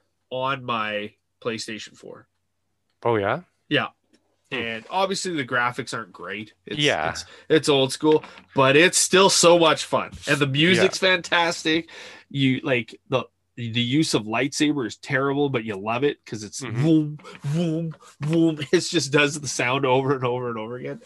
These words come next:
Speaker 2: Mm-hmm.
Speaker 1: And I, I, I love it. It's good. So
Speaker 2: Yeah,
Speaker 1: there,
Speaker 2: and you,
Speaker 1: there are a
Speaker 2: you're
Speaker 1: lot of great games out there.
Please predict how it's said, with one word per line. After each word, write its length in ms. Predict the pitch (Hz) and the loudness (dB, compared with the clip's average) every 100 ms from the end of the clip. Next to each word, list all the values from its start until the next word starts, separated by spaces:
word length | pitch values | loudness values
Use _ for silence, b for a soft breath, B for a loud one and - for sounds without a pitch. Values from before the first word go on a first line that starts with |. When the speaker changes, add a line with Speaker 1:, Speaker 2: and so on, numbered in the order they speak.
| - | -16
Speaker 2:
Mm-hmm. 300 | 135 110 113 | -12 -10 -10
Speaker 1:
And 340 | 117 117 113 107 _ _ _ | -6 -6 -6 -8 _ _ _
I, 220 | 120 123 123 | -8 -4 -4
I, 220 | 113 120 - 90 | -4 -6 -6 -12
I 280 | 107 120 | -12 -8
love 220 | 127 104 92 | -8 -8 -10
it. 100 | - _ - | -18 _ -12
It's 160 | 123 | -12
good. 200 | - - _ | -12 -18 _
So 280 | - 131 113 98 | -4 -4 -4 -6
Speaker 2:
Yeah, 160 | 101 98 | 0 4
Speaker 1:
there, 180 | 160 - | 4 4
Speaker 2:
and 100 | 113 | 4
you, 40 | |
Speaker 1:
there 160 | 165 170 | 6 8
are 160 | 165 | 8
a 60 | 156 | 6
Speaker 2:
you're 80 | 131 | 4
Speaker 1:
lot 140 | 131 | 2
of 100 | 131 | 0
great 300 | 117 123 120 | -2 -4 -4
games 300 | 113 104 101 | -6 -12 -12
out 140 | 95 82 | -16 -16
there. 240 | 90 90 | -20 -20